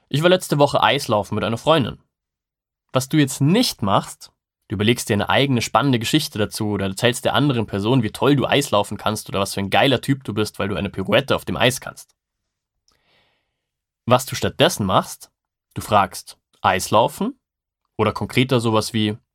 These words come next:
„Du warst Eislaufen?“ Und dann sagt dein Gegenüber sowas wie: „Ja, genau, ich mach das gerne im Winter. Da gibt's hier in der Nähe eine Eisbahn, die jeden Winter eröffnet.“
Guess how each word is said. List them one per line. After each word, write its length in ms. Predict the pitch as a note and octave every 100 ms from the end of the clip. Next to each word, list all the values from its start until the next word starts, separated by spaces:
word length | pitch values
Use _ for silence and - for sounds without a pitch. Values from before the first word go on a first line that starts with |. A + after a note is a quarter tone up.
| -
„Du 100 | F#2+
warst 320 | F#2 - -
Eislaufen?“ 680 | F#2 F#2+ - B2 D#3 C4+ F4 _ _ _ _ _ _ _ - _ _ _
Und 180 | C#3 C3+
dann 120 | E3
sagt 240 | E3 D3+ B2+
dein 100 | A#2
Gegenüber 420 | A2 A#2 D#3+ D#3+
sowas 340 | C#3 C3 C3
wie: 260 | B2+ C3 C3+ - _ _
„Ja, 180 | F#3 A3
genau, 300 | D3+ D3+ C3+
ich 80 | G#2+
mach 140 | B2+
das 160 | - -
gerne 220 | C#3 D3+
im 120 | A#2+
Winter. 280 | G#2 F#2+ F#2+
Da 80 | F#3
gibt's 240 | - -
hier 60 | C3+
in 80 | B2+
der 80 | A2+
Nähe 240 | C3+ D3+
eine 180 | A2 -
Eisbahn, 460 | C#3+ E3+ - G2
die 40 | F#2+
jeden 260 | A#2+ D#3+ C#3
Winter 240 | C#3+ C3
eröffnet.“ 480 | A#2 D3+ - -